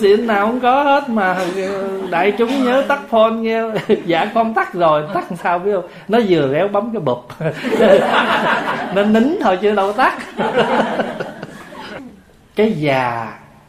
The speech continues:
mà trong kinh sách định nghĩa già là sao? Thế nào kêu là già?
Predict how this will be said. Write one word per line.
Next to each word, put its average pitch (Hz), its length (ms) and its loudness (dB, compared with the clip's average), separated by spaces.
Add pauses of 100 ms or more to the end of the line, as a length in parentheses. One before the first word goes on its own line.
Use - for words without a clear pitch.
(380)
mà 127 220 -2
trong 156 160 -4
kinh 156 240 -4
sách 202 240 -6
định 131 260 -4
nghĩa 123 140 -4
già 127 360 -4
là 113 260 -8
sao? 120 180 -16 (180)
Thế 285 180 -2
nào 175 340 0
kêu 196 160 4
là 165 80 0
già? 139 260 -6